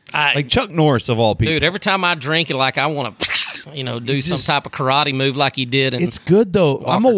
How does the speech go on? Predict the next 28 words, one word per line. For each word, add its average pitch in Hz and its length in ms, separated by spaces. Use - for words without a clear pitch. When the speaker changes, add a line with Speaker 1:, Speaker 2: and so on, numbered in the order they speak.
Speaker 2:
water 170 140
Speaker 1:
Texas, 135 180
right? - 40
Speaker 2:
snob. 107 360
And, 151 140
Speaker 1:
Yeah. 240 120
Speaker 2:
and 208 80
people 196 240
think 202 220
I'm 185 120
crazy 160 400
when 135 140
I 131 60
say 120 260
different 160 360
waters 135 460
have 131 220
different - 360
tastes. 127 340
Speaker 1:
Absolutely. 127 440
Yeah. 117 140
Speaker 2:
It's, - 460
it's 160 180
super 165 460
clean. 131 500
Speaker 1:
Yep. 127 240
It's 135 300
pure, 170 500